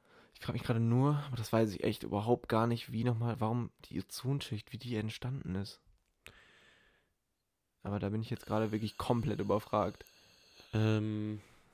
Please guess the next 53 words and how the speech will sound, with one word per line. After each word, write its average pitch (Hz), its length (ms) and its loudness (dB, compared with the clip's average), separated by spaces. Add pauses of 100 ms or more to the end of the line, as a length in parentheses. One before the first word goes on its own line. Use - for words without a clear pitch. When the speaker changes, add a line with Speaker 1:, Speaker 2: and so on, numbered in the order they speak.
(580)
Speaker 1:
Ist - 160 0
es 123 180 -2
auch 123 280 8
einfach 165 280 4
nur, 165 400 6 (1300)
weil 120 100 4
Speaker 2:
Hast 131 40 8
Speaker 1:
das 127 80 4
Speaker 2:
du - 40 8
Speaker 1:
so - 60 8
Speaker 2:
eigentlich 131 340 10
Speaker 1:
Gase 135 60 8
Speaker 2:
mal, 123 120 10
Speaker 1:
sind? 151 360 0
Speaker 2:
hast - 220 2
du 123 60 2
eigentlich 113 380 2
mal, 107 300 4 (240)
äh, 101 240 0
wir 104 160 6
springen 117 280 4
jetzt 110 200 2
mal 101 220 4
weg 101 160 2
vom 104 200 0
Thema. 110 380 6 (120)
Speaker 1:
Ja. 113 220 2
Speaker 2:
Hast - 180 2
du 123 40 2
diese 110 440 6
eine 113 220 6
Rick 117 260 8
und 110 100 6
Morty 117 340 4
Folge 117 360 4
geguckt, 110 300 2
Speaker 1:
Nein, 95 180 2
Speaker 2:
wo 113 60 4
die 110 140 4
so 113 200 6
Speaker 1:
kann - 160 0
Speaker 2:
in - 20 6
Speaker 1:
ich 107 60 6
Speaker 2:
der, 107 100 8
Speaker 1:
jetzt 101 100 4
Speaker 2:
da 104 160 6
Speaker 1:
nicht 95 80 2
Speaker 2:
reisen 123 300 6
die 113 60 4
Speaker 1:
sagen. 117 40 6
Speaker 2:
in 113 80 4
der 110 160 4
Zeit 123 440 6